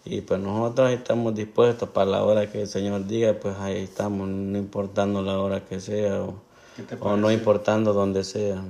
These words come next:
Speaker 2: ¿Qué te parece? Hacemos una oración de clamor por las personas que van a escuchar
Speaker 1: Sí,
Speaker 2: este,
Speaker 1: amén.
Speaker 2: este mensaje, porque ahorita se está grabando y no hay nadie que lo esté escuchando, nomás tú y yo, ¿verdad?
Speaker 1: No.
Speaker 2: Pero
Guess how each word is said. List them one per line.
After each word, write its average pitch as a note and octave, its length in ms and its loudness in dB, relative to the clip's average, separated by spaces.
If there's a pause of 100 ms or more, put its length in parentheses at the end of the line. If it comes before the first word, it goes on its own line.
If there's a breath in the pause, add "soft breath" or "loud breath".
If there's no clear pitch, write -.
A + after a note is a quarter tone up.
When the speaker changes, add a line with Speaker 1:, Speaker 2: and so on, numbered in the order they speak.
Speaker 2:
¿Qué A#2+ 80 -6
te - 140 -8
parece? A2 340 -6
Hacemos A2+ 340 -8
una A#2+ 200 -4
oración A2 440 -8
de G#2+ 100 -10
clamor G2+ 520 -8
por G2+ 200 -14
las G2 140 -12
personas G#2 380 -14
que G#2 100 -10
van G#2+ 240 -2
a - 20 -6
escuchar G#2 360 -8
Speaker 1:
Sí, A2 260 2
Speaker 2:
este, A2+ 40 6
Speaker 1:
amén. G2+ 220 2
Speaker 2:
este A2 200 -8
mensaje, B2 340 0
porque A2+ 220 -6
ahorita A#2+ 640 4
se A#2+ 100 -8
está A#2+ 160 2
grabando A#2+ 440 2
y B2 60 0
no A#2+ 220 2
hay A#2+ 100 0
nadie A#2 240 2
que - 80 -8
lo G#2+ 100 -4
esté G#2+ 200 -10
escuchando, B2 440 -2
nomás A2+ 360 -6
tú A#2+ 100 -8
y A2+ 60 -6
yo, A#2 160 -2
¿verdad? A2 320 -4 (160)
Speaker 1:
No. G2 380 -2 (100)
Speaker 2:
Pero G#2+ 1040 0